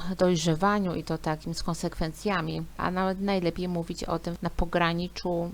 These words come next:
czy komedii, czy zabawy. E, na przykład, e, film Juno.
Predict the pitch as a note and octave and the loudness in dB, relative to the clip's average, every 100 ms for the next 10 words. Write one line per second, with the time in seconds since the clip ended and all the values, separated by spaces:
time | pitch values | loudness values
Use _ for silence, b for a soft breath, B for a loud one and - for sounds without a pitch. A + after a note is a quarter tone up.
0 | - - - D#3 D3 C#3+ F3+ F3 D#3+ D#3+ | -8 -10 -6 -2 -2 -2 -4 -6 -6 -4
1 | C#3+ C3+ C#3+ - - b b b b b | -4 -2 -2 -4 -8 b b b b b
2 | b - E3+ D#3+ D#3+ E3+ E3+ - - G3+ | b -8 -4 -2 0 -2 -2 0 2 2
3 | - G3 F#3 - G#3 G3+ G3+ E3 - | 0 0 0 0 -2 0 0 0 -2